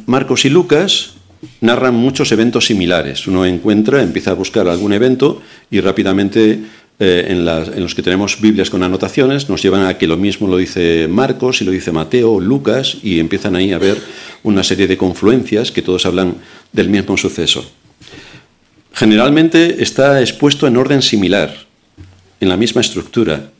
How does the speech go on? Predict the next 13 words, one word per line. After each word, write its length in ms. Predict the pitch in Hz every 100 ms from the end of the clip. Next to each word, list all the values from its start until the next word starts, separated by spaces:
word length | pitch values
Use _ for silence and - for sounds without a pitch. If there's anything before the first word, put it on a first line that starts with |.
| _ _ _ _ _
eh, 180 | 95 85
temporal, 580 | 90 85 85 85 78 62 - _ - - - -
y 100 | 113
tienen 440 | 117 151 165 165 - - - -
también 320 | 123 113 143
un 140 | 143 127
lenguaje 420 | 113 107 131 135
muy 200 | 120 151
parecido, 580 | 98 76 - 160 - -
es 100 | -
similar 360 | 120 110 113
el 120 | 87 80
lenguaje. 460 | 80 107 117 -